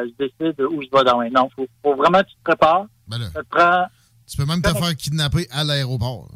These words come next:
Speaker 2: Tu sais, non, tu peux
Speaker 1: Ouais,
Speaker 2: tu
Speaker 1: voilà. Donc, tu peux... Euh, en fait, il faut que t'ailles un, euh, un ami de confiance
Speaker 2: Mhm.
Speaker 1: des Haïti qui va t'organiser un transport pour sortir de l'aéroport. Pas parce que l'aéroport est vraiment très gros,
Speaker 2: Exact.
Speaker 1: mais c'est juste qu'il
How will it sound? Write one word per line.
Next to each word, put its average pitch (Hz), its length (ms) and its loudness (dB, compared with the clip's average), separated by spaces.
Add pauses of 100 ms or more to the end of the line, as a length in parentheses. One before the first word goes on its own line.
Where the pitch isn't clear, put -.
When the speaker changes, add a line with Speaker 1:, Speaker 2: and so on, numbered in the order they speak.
Speaker 2:
Tu 131 80 -8
sais, 127 60 -4
non, 123 160 -4
tu 101 120 -14
peux 170 60 -2
Speaker 1:
Ouais, 196 140 4
Speaker 2:
tu 120 80 -14
Speaker 1:
voilà. 160 420 4
Donc, 156 200 2
tu - 160 -8
peux... 214 440 2
Euh, 156 520 4
en 151 120 2
fait, 196 180 -4
il - 220 -6 (120)
faut 220 120 4
que 196 120 -12
t'ailles 202 460 4
un, 143 200 -2
euh, 139 420 2 (380)
un 143 220 0
ami 180 340 0 (180)
de 135 80 2
confiance 156 600 2
Speaker 2:
Mhm. 151 80 -8 (840)
Speaker 1:
des 226 140 6 (120)
Haïti 175 520 -2 (420)
qui 160 100 -4
va 160 140 2
t'organiser 175 640 0
un 147 120 -2
transport 156 680 2
pour 147 220 -2
sortir - 380 -2
de 143 80 4
l'aéroport. 127 500 2 (100)
Pas - 100 6
parce - 160 -2
que - 80 -2
l'aéroport 160 400 2
est 170 60 0
vraiment 147 240 2
très 147 200 -2
gros, 160 220 0 (120)
Speaker 2:
Exact. 104 320 -16
Speaker 1:
mais 202 280 2 (160)
c'est 151 140 -4
juste 202 160 0
qu'il 175 140 4